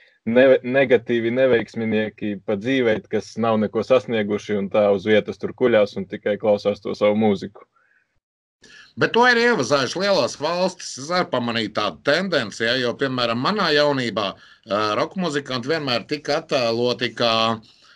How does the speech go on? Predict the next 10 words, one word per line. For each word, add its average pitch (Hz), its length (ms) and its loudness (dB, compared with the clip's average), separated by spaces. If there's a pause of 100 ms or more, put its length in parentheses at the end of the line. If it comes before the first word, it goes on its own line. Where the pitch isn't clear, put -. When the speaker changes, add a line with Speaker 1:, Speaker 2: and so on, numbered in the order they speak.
(260)
Speaker 2:
uf, 110 480 -6
nu, 131 340 -2
es 139 160 -4
nezinu, 98 460 -4 (400)
ā, 107 240 -2 (1400)
tā 120 100 0
kā 135 160 4
tādi 117 320 0
teiksmu, 165 800 0
ā, 120 300 -4